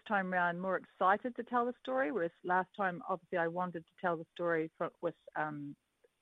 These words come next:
from my heart, but actually there was a, a lot of emotions resting at, at that point in time. So this time round, I felt more excited,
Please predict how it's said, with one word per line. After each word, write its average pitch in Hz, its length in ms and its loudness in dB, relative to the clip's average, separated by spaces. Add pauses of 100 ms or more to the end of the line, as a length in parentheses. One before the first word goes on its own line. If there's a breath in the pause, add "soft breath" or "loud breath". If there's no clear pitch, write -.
(100)
from 185 140 4
my 151 120 2
heart, 175 540 6
but 190 100 -4 (100)
actually 175 440 -2 (140)
there 190 100 -4
was 180 140 -2
a, 175 140 2 (240 loud breath)
a 202 40 0
lot 214 180 6
of 190 80 2
emotions 196 680 0
resting 175 420 -4
at, - 120 -10
at 185 160 -2
that - 180 2
point 175 240 -2
in 170 80 -8
time. 180 360 -2
So 196 80 2
this 240 240 0
time 214 240 2
round, 202 280 2 (440 soft breath)
I 208 180 2
felt 196 200 4
more 202 200 2
excited, 247 680 0